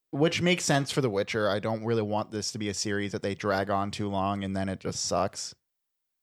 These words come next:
I would really, really hate that as someone who's, uh, such a f-, big fan of the,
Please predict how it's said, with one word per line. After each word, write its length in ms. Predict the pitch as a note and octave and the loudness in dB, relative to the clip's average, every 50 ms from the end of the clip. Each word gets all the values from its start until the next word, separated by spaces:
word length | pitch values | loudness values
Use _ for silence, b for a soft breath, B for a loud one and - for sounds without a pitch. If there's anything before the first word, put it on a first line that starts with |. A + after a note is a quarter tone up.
| _ _ _ _ _ _ _ _ _ _ _ _ | _ _ _ _ _ _ _ _ _ _ _ _
I 140 | - G#2 G#2+ | 0 2 2
would 260 | G#2+ G#2 G#2 G2 F2+ | 2 2 0 -2 -2
really, 520 | F2+ F#2+ G2 G#2 G#2+ G#2+ G#2 G#2 G#2 G2+ G2 | -6 -4 -2 0 0 0 0 0 -2 -2 -4
really 500 | F#2+ F#2 F#2 G2 G2+ G2+ G2+ G#2 G2+ F#2+ | -4 -6 -4 -4 -4 -2 -2 -4 -4 -6
hate 380 | - - - F#2+ F2+ F2+ - | -6 -4 -2 -2 -2 -4 -2
that 380 | - G2+ G2+ G#2 G#2+ - - _ - | 0 0 2 2 2 0 -2 _ -4
as 140 | G#2 G2+ - | -4 -2 -2
someone 260 | - A2 G#2 G#2 G#2 | -2 -4 -2 -2 -2
who's, 240 | G#2+ G#2 - - - _ | -4 -4 -6 -8 -6 _
uh, 80 | - - - | -6 -6 -4
such 240 | - - G#2+ - G#2+ | -4 -4 -2 -2 -4
a 20 | |
f-, 100 | G2+ - - - - | -6 -8 -10 -12 -8
big 200 | - A2 G#2+ F#2 | -4 -4 -4 -4
fan 260 | - - G#2 G#2 G#2+ G#2+ | -4 -4 -4 -2 -2 -4
of 80 | G2+ | -2
the, 120 | G2 A2 | -4 -4